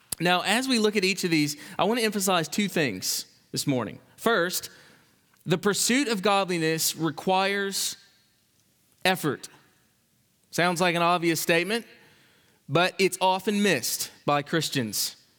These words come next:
Second, the pursuit of godliness is rooted in faith and it results in love. All right? Now, first, the pursuit of godliness requires effort. Notice how verse five begins.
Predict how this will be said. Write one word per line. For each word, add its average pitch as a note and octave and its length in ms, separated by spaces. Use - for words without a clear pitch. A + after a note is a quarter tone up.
Second, F3+ 540
the D#3+ 100
pursuit E3 400
of E3 140
godliness E3+ 580
is C#3+ 240
rooted F3+ 460
in G#3+ 180
faith D3+ 560
and D3+ 160
it B2+ 80
results C#3 880
in C#3 180
love. B2+ 440
All B2 80
right? C#3+ 300
Now, D3 160
first, C3 480
the C#3+ 100
pursuit D3+ 520
of E3+ 180
godliness D3 640
requires C#3 960
effort. D3 500
Notice G#3+ 300
how G#3+ 140
verse F3+ 260
five D#3+ 260
begins. B2 540